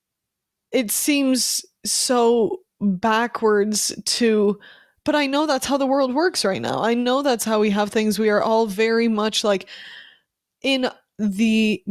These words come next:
governments. Governments are so, like, such nationalists, and I understand that, but it seems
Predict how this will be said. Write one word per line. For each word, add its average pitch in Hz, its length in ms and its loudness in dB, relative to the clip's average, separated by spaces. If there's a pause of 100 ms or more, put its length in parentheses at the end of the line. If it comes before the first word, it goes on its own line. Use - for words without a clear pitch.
governments. 202 640 0
Governments 220 460 0
are 208 160 2
so, 214 320 0
like, 196 300 -2
such 226 340 -2
nationalists, 214 1000 -2
and 208 200 -2
I 190 360 -2 (540)
understand 254 640 0
that, 185 200 -2
but 220 100 0
it 196 140 0
seems 240 480 0